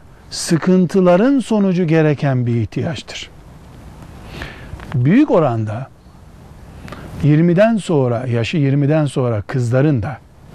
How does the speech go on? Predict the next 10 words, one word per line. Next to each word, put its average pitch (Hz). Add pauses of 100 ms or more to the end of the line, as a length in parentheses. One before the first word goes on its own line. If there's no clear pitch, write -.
(200)
erkeklerin 143
de 123
evlilikleri 156 (600)
sünnet 170
düzeyinden 151 (540)
vacibe 147 (260)
vacipten 151
farza 131
doğru 127 (180)
yükselir. 110